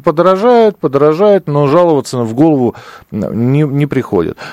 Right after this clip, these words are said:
Восемь восемьсот двести ровно девяносто семь ноль два. А, про рис, про крупы в целом. Я не знаю, может, может, у меня просто, э, сумма чека,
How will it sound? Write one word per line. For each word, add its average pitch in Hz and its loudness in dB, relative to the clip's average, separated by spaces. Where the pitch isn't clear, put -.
Восемь 196 2
восемьсот 196 -2
двести 175 -2
ровно 180 0
девяносто 143 -2
семь 143 -2
ноль 139 0
два. 101 0
А, 131 2
про 190 2
рис, 208 -2
про 160 -2
крупы 165 0
в - -10
целом. 101 -2
Я 143 0
не 175 -2
знаю, 165 -2
может, 117 -8
может, 139 -6
у 151 0
меня 156 0
просто, 160 -2
э, 123 0
сумма 165 -2
чека, 247 -2